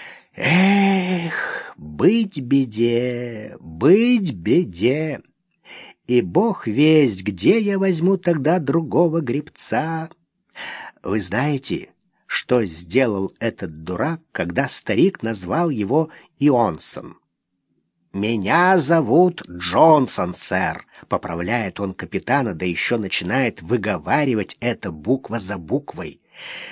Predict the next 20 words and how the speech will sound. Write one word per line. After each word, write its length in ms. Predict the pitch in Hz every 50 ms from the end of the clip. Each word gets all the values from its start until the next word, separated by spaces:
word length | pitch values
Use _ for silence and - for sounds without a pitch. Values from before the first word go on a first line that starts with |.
| - - -
"Вы 280 | - 82 110 131 135
бы 160 | 120 131 127
поглядели 880 | - - 120 113 110 110 113 123 131 113 92 87 101 135 156 165 175 170
на 180 | 151 147 151 147
старика. 840 | - - - - 135 131 139 139 139 - - 139 139 135 85 - _ _ _ _ _ _ _ _ _
Я 320 | - - - - 156 170 170
думал, 580 | 110 101 156 151 131 107 92 80 73 69 76 - - _ _ _ _ _ -
он 220 | - 143 156 139
пристукнет 1200 | - _ - - 139 151 143 - - - - _ - 160 175 175 - - - - 123 151 147 - - - -
его 260 | 151 127 95 120 151
на 160 | 135 120 131
месте". 680 | 139 127 120 135 123 95 - - - - - - - - - _ _ _ _ _ _ _ _ _ _ _ - - - - - - - - - - _
Но 280 | - 104 165 180 165 - - - - - - - - - - -
на 180 | - 90 117
этот 260 | 135 131 - 113 - -
раз 300 | 113 113 107 - - 113
он 100 | 101 95
его 320 | 92 85 95 95 98 92
не 160 | 92 95 95
убил, 540 | 90 85 85 80 78 110 156 202 214 202 -